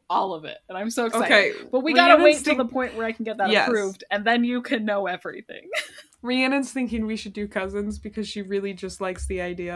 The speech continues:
Speaker 2: of us doing the Lords of the Wing thing, saying,
Speaker 1: <laughs>
Speaker 2: "Cousin," all the time. <laughs>
Speaker 1: And for those of you who don't know,
Speaker 2: Cousin.
Speaker 1: that's a, that's a Dimension twenty, uh, Court of Fey and Flowers reference right there.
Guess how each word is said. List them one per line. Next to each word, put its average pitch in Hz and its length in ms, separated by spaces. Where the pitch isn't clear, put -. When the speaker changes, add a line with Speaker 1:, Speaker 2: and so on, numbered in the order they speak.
Speaker 2:
of 175 100
us 180 160
doing 180 300
the 175 80
Lords 175 320
of 175 100
the 175 120
Wing 175 300
thing, 190 280
saying, 175 320
Speaker 1:
<laughs> - 140
Speaker 2:
"Cousin," 254 800
all 294 180
the 330 140
time. - 520
<laughs> - 40
Speaker 1:
And 330 300
for 349 160
those 320 160
of 349 140
you 339 80
who 339 100
don't 302 100
know, 302 60
Speaker 2:
Cousin. 262 240
Speaker 1:
that's 269 280
a, 240 440
that's 285 180
a 359 60
Dimension 247 580
twenty, 247 560
uh, 202 260
Court - 320
of - 60
Fey 214 140
and 202 140
Flowers 214 440
reference 226 520
right 220 220
there. 214 360